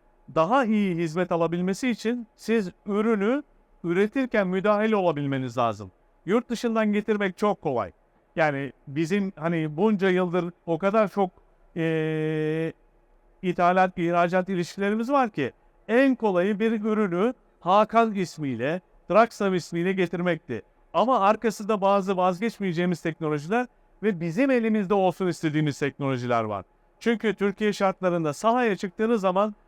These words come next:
şehirde gibi değilsiniz. G S M'in çektiği alanlar başka, uyduların etkilendiği durumlar başka. Şimdi iki anteni niye önemsiyorum? Şimdi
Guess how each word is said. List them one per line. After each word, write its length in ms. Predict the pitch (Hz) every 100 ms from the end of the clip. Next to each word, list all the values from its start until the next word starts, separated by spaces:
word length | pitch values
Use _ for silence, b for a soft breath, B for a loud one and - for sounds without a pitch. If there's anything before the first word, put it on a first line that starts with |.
| _
şehirde 500 | - 220 214 233 208
gibi 260 | 190 190 185
değilsiniz. 600 | 180 175 - 123 110 - - - -
G 220 | 185 202
S 140 | 180
M'in 140 | 196 208
çektiği 460 | - 190 - 202
alanlar 520 | 196 170 170 175 185 170
başka, 480 | 156 151 180 143 - _ _ -
uyduların 600 | 190 208 196 190 202 214 180
etkilendiği 720 | 175 - 180 175 180 175 185
durumlar 480 | 170 170 165 175 170
başka. 420 | 156 151 175 127 - - - - -
Şimdi 400 | 226 214 208 175 - - - -
iki 260 | 196 180 269
anteni 540 | 220 220 208 220 214
niye 180 | 220 247
önemsiyorum? 800 | 226 185 180 165 - 156 156 226 233
Şimdi 400 | 185 185 185